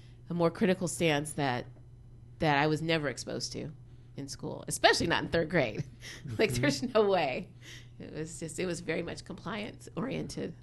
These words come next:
Speaker 2: Mm-hmm. Mm-hmm. I, I think it is, and again, thank you for sharing that. Um, I think it is unsurprising and fascinating to hear so many of, of our guests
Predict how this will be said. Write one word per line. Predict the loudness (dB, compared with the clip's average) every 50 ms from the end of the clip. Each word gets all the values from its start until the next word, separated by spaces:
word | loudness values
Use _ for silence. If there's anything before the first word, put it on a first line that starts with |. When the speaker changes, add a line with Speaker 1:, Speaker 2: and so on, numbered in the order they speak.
| -20 -20 -14 -10
Speaker 2:
Mm-hmm. | -8 -8 -8 -8 -10 -10
Mm-hmm. | -10 -10 -14 -18 -18 -16 -14 -14 -12 -12 -12 -14 -14 -16 -20 -20 -20 -20 -20 -20 -18 -12
I, | -12 -10 -4 0
I | 0
think | 4 4 6 6
it | 8 8
is, | 6 6 4 2 0 -4 -8 -12 -12 -4 -2
and | 0 2 4 4 4 4 4 2 4 6
again, | 6 6 6 2 0 0
thank | 4 4 4 6 4
you | 2
for | 2 2 -2
sharing | -2 0 -2 -2 -2
that. | -4 -4 -6 -8 -8 -10 -16 -14 -8 -4 -2 0
Um, | 0 0 0 -2 -4 -6 -6 -8 -10 -14 -18 -20 -20 -20 -20 -20 -20 -20 -20 -20 -20 -20 -20 -20 -20 -20 -20 -20 -20 -18 -18 -18 -18 -18 -12 -6
I | -2 2
think | 4 6 6
it | 6 6
is | 4 2 0 -8 -8
unsurprising | -2 0 2 2 2 0 0 0 -2 -2 0 0 2 2 2 2 0 -2 -2 -4 -4 -6
and | -6 -8 -8
fascinating | -10 -8 -8 -6 -4 -4 -6 -4 -6 -4 -4 -4 -4 -4 -6 -6 -6 -6 -6
to | -6 -8
hear | -8 -8 -4 -2 0 0 0 0 -2 -4
so | -6 -4 0 2 2 4
many | 4 4 4 4 4 4 2 2 2
of, | 2 2 2 2 2 0 -4 -6 -6 -4
of | -4 -2 -2
our | -2 -2 -4
guests | -4 -2 0 2 2 0 -2 -8 -12 -8 -6 -6 -6 -6